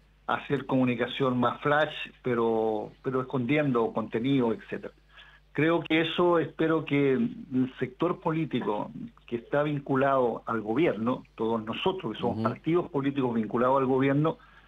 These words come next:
Speaker 1: recuperemos como práctica. Si esto se masifica, si esto es la práctica regular, eh, vamos a estar empoderando a la ciudadanía respecto a las posibilidades de contar con mejores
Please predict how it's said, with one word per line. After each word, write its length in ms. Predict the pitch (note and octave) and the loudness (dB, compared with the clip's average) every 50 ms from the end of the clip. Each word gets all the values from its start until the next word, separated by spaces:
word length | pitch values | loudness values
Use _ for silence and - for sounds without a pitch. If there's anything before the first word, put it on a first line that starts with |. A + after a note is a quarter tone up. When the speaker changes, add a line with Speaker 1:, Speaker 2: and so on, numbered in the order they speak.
| - - - - - _ _ _ _ - | -20 -20 -20 -20 -20 _ _ _ _ -2
Speaker 1:
recuperemos 680 | B2 C#3 E3+ E3 - E3 D3+ E3 D#3 F3 G3+ A3+ A3+ A3+ | 0 0 2 2 2 2 2 4 4 4 4 4 4 2
como 240 | - F#3 F3 E3 D#3+ | 2 0 0 0 0
práctica. 540 | - B2+ A2+ - - - - G#2+ - - - _ _ _ _ _ _ _ _ _ _ - | 2 0 0 -2 -6 -12 -14 -14 -14 -14 -20 _ _ _ _ _ _ _ _ _ _ -4
Si 100 | - D#3+ | 0 0
esto 240 | G3 G3 G3 - G#3+ G3+ - - | 0 0 2 0 0 0 0 0
se 100 | F#3 F3 | 0 2
masifica, 640 | D#3 D3+ C#3 - - A2 - - C#3+ - - - A2 - | 2 2 0 -2 -6 -8 -2 -2 -2 0 0 -4 -4 -2
si 60 | - E3 | -2 -2
esto 240 | E3 E3 - G3 | -2 0 0 0
es 60 | E3+ D#3+ | 2 2
la 180 | E3 D#3 D3 | 0 0 2
práctica 640 | D3+ D#3 D#3+ E3 D#3 - - - D#3 C#3+ B2+ C3+ B2+ | 2 2 2 2 0 -4 -4 -2 -2 2 2 2 2
regular, 600 | A#2 A#2+ A#2 A2 A2 A#2 A2 A#2 A#2 A2+ B2 B2+ - - _ _ _ _ - _ _ _ _ _ _ _ - - | 2 0 0 2 2 2 2 2 2 2 -2 -6 -14 -20 _ _ _ _ -20 _ _ _ _ _ _ _ -6 -2
eh, 100 | B2 A#2 | -2 -2
vamos 340 | A2 A2 C3+ C#3+ D3 D3 D3+ | 0 0 0 2 2 2 2
a 60 | D3 | 0
estar 220 | D3 - D3+ D3 D#3 | -2 -2 -2 0 0
empoderando 580 | D3 C#3 C#3+ C#3+ C3+ B2+ B2 C3 C#3 C#3+ C#3+ C#3+ | 0 0 0 2 2 4 4 2 2 2 2 2
a 40 | C3 | 2
la 120 | B2+ B2 - - | 0 0 -2 0
ciudadanía 560 | D3+ D3+ D3+ D3+ D3 C#3 C3+ C#3 D#3 D#3 D3+ | 0 2 4 4 2 2 2 2 2 2 2
respecto 560 | C#3+ B2+ - - - C#3+ C#3+ C#3+ - - C#3+ | 0 0 -4 -2 -2 -2 -2 -2 0 0 0
a 20 | |
las 140 | C3 A#2+ A2 | 0 0 -2
posibilidades 800 | - - B2+ B2 - - B2+ B2 A#2+ A#2 B2 C3 D3+ F3+ F#3+ E3+ | -2 -4 -4 -4 0 2 2 2 4 4 4 4 4 2 2 0
de 100 | E3+ D#3 | 0 0
contar 540 | - C#3 B2+ A#2+ - - D3+ D#3 F3 E3 - | 0 -2 -4 -4 -2 0 0 0 0 -2 -4
con 200 | - C#3+ B2+ B2 | -4 -2 -2 -2
mejores 480 | B2 A#2+ - - D#3+ F3 G3 G3 G3 | -2 -4 -2 -2 0 0 0 0 -2